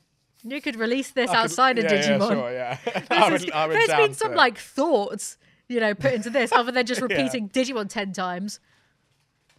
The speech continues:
Speaker 1: That's what I'd do if I was a
Speaker 2: Yeah,
Speaker 1: billionaire.
Speaker 2: create the digital world.
Speaker 1: Create Digimon.
Speaker 2: Yeah.
Speaker 1: Why not?
Speaker 2: Yeah, sure. What could go wrong?
Speaker 1: Nothing.
Speaker 2: I think in the plot of Digimon, quite a lot goes <laughs> wrong.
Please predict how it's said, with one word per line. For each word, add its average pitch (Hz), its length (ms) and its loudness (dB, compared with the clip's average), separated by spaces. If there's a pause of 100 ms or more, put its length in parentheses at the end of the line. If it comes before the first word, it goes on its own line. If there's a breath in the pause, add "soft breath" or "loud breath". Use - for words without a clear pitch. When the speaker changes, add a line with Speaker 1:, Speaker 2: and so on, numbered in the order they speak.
(760)
Speaker 1:
That's 330 180 -6
what 311 100 -4
I'd 311 220 -4
do 208 80 -10
if 190 180 -10
I 190 60 -8
was 180 100 -12
a 175 40 -14
Speaker 2:
Yeah, 151 60 -14
Speaker 1:
billionaire. 180 480 -10
Speaker 2:
create 117 200 -10
the 110 60 -18
digital 107 360 -18
world. 101 440 -20 (680)
Speaker 1:
Create 233 360 -4
Digimon. 202 480 -10 (140)
Speaker 2:
Yeah. 107 200 -16 (120)
Speaker 1:
Why 302 180 -6
not? 277 360 -12 (200)
Speaker 2:
Yeah, 135 320 -12
sure. 110 280 -14 (160)
What 139 160 -10
could 147 200 -8
go 127 140 -4
wrong? 107 420 -10 (180)
Speaker 1:
Nothing. 165 500 -8 (840)
Speaker 2:
I 147 80 -6
think 214 220 -10 (280)
in 160 140 -4
the 139 80 -6
plot 156 200 -4
of 123 100 -8
Digimon, 123 460 -8
quite 151 200 -6
a - 20 -6
lot 131 220 -6
goes - 280 -4
<laughs> 185 60 2
wrong. 262 460 8